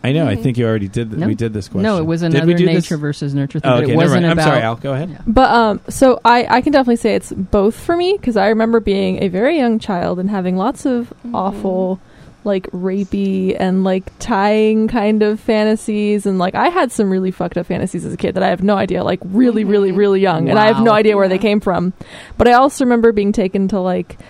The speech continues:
Speaker 4: tattoo conventions where they have all kinds of weird stuff and, like, kinky stuff, you know, and, like, like, I, I was introduced to stuff like that probably way younger than I should have been, <laughs> but
Speaker 3: Nice.
Speaker 4: so I think for me, it's de-, I,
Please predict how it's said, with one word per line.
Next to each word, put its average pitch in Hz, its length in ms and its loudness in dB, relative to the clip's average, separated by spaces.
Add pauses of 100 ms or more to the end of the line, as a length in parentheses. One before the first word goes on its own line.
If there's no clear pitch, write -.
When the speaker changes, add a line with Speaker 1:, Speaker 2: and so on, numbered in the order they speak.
(140)
Speaker 4:
tattoo 247 360 0
conventions 311 680 2
where 302 140 2
they 302 100 4
have 285 180 0
all 277 120 2
kinds 277 340 0
of 262 100 -2
weird 254 280 -2
stuff 240 640 0
and, 214 180 0
like, 208 240 0 (220)
kinky 254 420 -2
stuff, 226 460 0
you 226 100 0
know, 202 320 0
and, 196 140 -2
like, 190 320 -2 (920)
like, 226 140 2
I, 226 160 4
I - 160 2
was 240 100 2
introduced 233 580 -2
to 233 80 -2
stuff 202 300 -2
like 202 200 -2
that 185 280 -4
probably 302 640 0 (380)
way 220 160 -2
younger 190 280 0
than 175 140 -2
I 190 60 -4
should - 160 -6
have - 120 -4
been, - 360 -4
<laughs> - 20 -20
but 240 480 0
Speaker 3:
Nice. 135 640 -8
Speaker 4:
so 381 100 4
I 285 120 6
think 339 320 2
for 302 160 2
me, 320 160 2
it's - 140 -2
de-, 269 200 4
I, 233 80 6